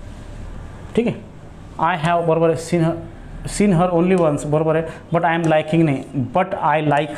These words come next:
her," "I like" अशी रचना येईल. "I am liking" नाही येणार, "I like her a lot" अशी रचना येईल, लक्षात घ्या. कारण लायकिंगला सुद्धा,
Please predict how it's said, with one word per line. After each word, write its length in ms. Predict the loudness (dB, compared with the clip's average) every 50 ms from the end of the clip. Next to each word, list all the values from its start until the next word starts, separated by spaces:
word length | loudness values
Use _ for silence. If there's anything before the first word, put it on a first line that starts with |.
| 0
her," 120 | 0 0 0 -2 -8 -8 -4 0
"I 220 | 2 2 2 2 0 0 2 2 4 4
like" 320 | 4 2 0 -2 -4 -6 -4 -4
अशी 180 | -2 0 0 0
रचना 240 | 0 0 0 0
येईल. 120 | 0 0 -2 -4 -10 -16 -18 -16 -14 -6 -2
"I 180 | 0 0 2 2
am 120 | 4 2
liking" 280 | 2 2 2 2 2 4
नाही 140 | 4 4 2
येणार, 200 | 2 2 0 0 -4 -10 -12 -14 -16 -18 -18 -18 -10 -4 0
"I 240 | 2 2 2 2 0 -4 -8 -12 -14 -18 -18 -8 -2 2 4
like 360 | 4 4 4 2 0 -2 -4 -8 -12 -12 -14 -8 -2 0
her 120 | 0 0 0 0 0
a 60 | 2 2 2
lot" 260 | 2 0 -2 -4 -8 -10 -12 -16 -10 -4
अशी 180 | -4 0 0 2
रचना 260 | 0 0 0 -2 -2
येईल, 140 | -2 -4 -4 -8 -14 -18 -20 -20 -20 -20 -10 -6 -4
लक्षात 220 | -2 -2 0 -2
घ्या. 160 | -2 -2 -6 -8 -10 -14 -20 -20 -8 -2
कारण 140 | 0 2 2
लायकिंगला 460 | 4 2 2 0 2 2 4 4 2
सुद्धा, 300 | 2 0 0 0 0 0